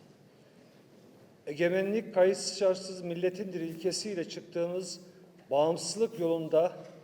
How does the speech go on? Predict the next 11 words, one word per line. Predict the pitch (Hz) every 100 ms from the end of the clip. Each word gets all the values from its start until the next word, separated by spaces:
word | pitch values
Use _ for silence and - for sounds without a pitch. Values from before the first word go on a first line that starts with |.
| - - - - - - -
aydınlık | 156 165 196 196 214 214
yarınlarımızın | 175 170 175 175 175 165 170 165 160 190 - - - - - - - -
hem | 160 202 196 - - - - -
en | 208
mühim | 214 190 160 185
teminatı | 185 180 170 170 165 151 151 170 180 202 - - - - - -
hem | 156 202
de | 190
gerçek | 160 160 170 202 196
sahipleri | - 156 160 160 160 160 196 - - 143
evlatlarımızdır. | 147 156 156 156 151 139 110 - - -